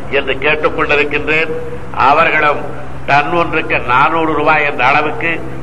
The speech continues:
அந்த விலையை குறைத்து உரத்தை உங்களுக்கு தருவதற்கு கூட்டுறவுத்துறையினர் ஒப்புக்கொண்டிருக்கின்றார்கள் என்ற செய்தியினை உங்களுக்கு நான் தெரிவித்துக் கொள்ள விரும்புகிறேன். இன்னொன்று, இந்த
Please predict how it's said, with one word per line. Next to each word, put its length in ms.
அந்த 280
விலையை 440
குறைத்து 520
உரத்தை 380
உங்களுக்கு 440
தருவதற்கு 600
கூட்டுறவுத்துறையினர் 1080
ஒப்புக்கொண்டிருக்கின்றார்கள் 1160
என்ற 200
செய்தியினை 540
உங்களுக்கு 440
நான் 260
தெரிவித்துக் 500
கொள்ள 180
விரும்புகிறேன். 560
இன்னொன்று, 500
இந்த 220